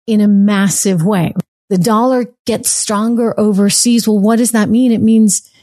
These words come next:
all those people overseas are dealing with more inflation because they can't, they can't buy our goods. So it's a complicated thing, but,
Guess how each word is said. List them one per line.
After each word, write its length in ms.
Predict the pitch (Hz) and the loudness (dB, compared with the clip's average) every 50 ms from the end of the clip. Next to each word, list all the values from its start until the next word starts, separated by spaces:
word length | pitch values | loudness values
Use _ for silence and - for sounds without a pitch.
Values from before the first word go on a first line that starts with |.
| _ _ _ _ _ _ _ - | _ _ _ _ _ _ _ -2
all 340 | 202 220 240 240 247 240 214 | 0 2 2 4 2 2 2
those 320 | 226 226 226 220 220 190 | 2 2 2 2 0 0
people 420 | - - 262 240 - 233 233 220 | 0 0 0 0 0 0 2 2
overseas 920 | 220 220 196 202 202 - - - - 302 311 302 262 220 208 202 196 180 - - _ _ _ _ _ - | 2 2 2 2 0 0 0 0 0 0 2 2 2 2 2 2 2 0 -4 -8 _ _ _ _ _ -4
are 140 | 226 226 | -2 0
dealing 280 | 190 208 220 214 208 208 | 2 2 2 4 4 4
with 140 | 208 208 - | 2 2 2
more 160 | 220 214 208 | 2 2 2
inflation 640 | 202 180 - - 247 262 269 277 254 - 262 240 | 2 0 0 -2 0 0 2 0 0 0 0 0
because 360 | 208 214 190 - 220 208 180 - _ _ _ _ _ - | 2 0 0 0 0 -2 -2 -4 _ _ _ _ _ -4
they 420 | 190 185 185 190 226 247 262 285 247 - - | -2 0 0 2 2 0 0 0 -2 -4 -6
can't, 480 | - 202 196 180 160 147 139 - - - _ _ _ _ _ - | -2 0 2 2 2 0 -2 -4 -8 -10 _ _ _ _ _ -4
they 360 | 180 165 165 190 233 262 269 | -2 -2 0 0 0 0 -2
can't 420 | - - - 220 214 196 - - - | -2 -2 -2 -2 0 0 -2 -4 -4
buy 220 | 202 190 180 180 | -2 0 0 0
our 160 | 180 175 175 | 0 0 0
goods. 400 | 170 165 208 190 - - - - | -2 0 0 0 -2 -2 -4 -4
So 240 | - - 233 214 220 | -2 -2 0 0 0
it's 220 | 190 208 220 - 233 | 0 0 -2 -2 -4
a 40 | |
complicated 840 | - - 277 302 285 277 262 - - 226 214 208 185 196 190 175 170 - | -4 -2 0 0 0 -2 -4 -4 -2 0 0 2 2 0 0 0 -2 -2
thing, 240 | 208 190 185 190 | 0 2 2 2
but, 180 | 180 185 185 | 2 2 0